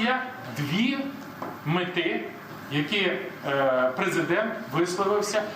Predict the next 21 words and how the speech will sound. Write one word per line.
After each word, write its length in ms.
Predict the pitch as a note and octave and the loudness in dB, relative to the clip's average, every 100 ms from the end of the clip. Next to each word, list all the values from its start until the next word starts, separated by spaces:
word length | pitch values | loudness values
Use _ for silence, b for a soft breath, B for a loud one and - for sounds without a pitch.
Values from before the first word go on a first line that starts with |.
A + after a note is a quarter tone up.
| B | B
щодо 360 | - G3+ G3 F#3+ | -2 0 2 2
кінцевої 760 | F#3+ F3+ D#3+ - G#3+ A3 G#3+ F#3 | 2 2 2 2 2 4 4 4
мети 480 | D#3 D3 E3+ E3+ E3+ - - | 2 2 2 2 0 -8 -6
санкцій. 640 | - D#3+ - - - - - - - - - - - | 0 0 0 -2 -6 -8 -10 -12 -12 -12 -12 -14 -4
Виховання 680 | C3+ C#3 C#3 C3 G#3+ A#3 A3+ A3 - - - - - | 0 2 2 2 2 2 -2 -4 -8 -12 -14 -6 -2
або 460 | C3+ F3 F#3+ F#3+ - - | 0 2 4 2 0 -4
дисциплінування, 1080 | F#3 F#3 F#3 E3 D3+ C#3+ C3+ C3+ E3 G3+ G#3 - B B - | -2 0 2 0 2 0 2 2 2 2 0 -2 B B 0
а 300 | F3+ E3+ D#3+ | 2 2 2
не 380 | D#3 F#3 A3 - - - - | 2 2 0 -4 -10 -12 -8
за 140 | - E3+ | -2 0
якихось 640 | D#3 D#3 E3+ - G3+ - | 2 2 2 2 2 2
мої 480 | E3 D#3+ C#3+ F3 - - | 2 2 2 0 0 -2
дії. 180 | C3 A2+ - - - - - - - - - - - - - E3+ | -2 -2 -4 -8 -10 -12 -12 -12 -12 -12 -12 -12 -12 -12 -6 -4
Я 60 | |
прошу 320 | D#3 E3+ E3+ | 0 2 2
уточнити, 480 | C#3+ - - D#3 - | 2 0 0 0 0
що 140 | - A#2+ | -2 0
ви 60 | |
мали 240 | A2+ A2 G#2 | 0 0 -2
на 60 | G2 | -4
увазі. 360 | G2 - - | -6 -6 -8